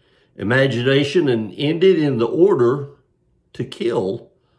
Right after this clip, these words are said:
all the Hebrew boys as infants. First, he ordered the midwives to engage in infanticide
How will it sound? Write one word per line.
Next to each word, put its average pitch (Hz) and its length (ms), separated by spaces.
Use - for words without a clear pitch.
all 131 400
the 156 100
Hebrew 151 480
boys 95 520
as 98 280
infants. - 720
First, 262 400
he 180 120
ordered 170 400
the 107 60
midwives 110 1000
to 104 340
engage 113 560
in 104 240
infanticide 95 1160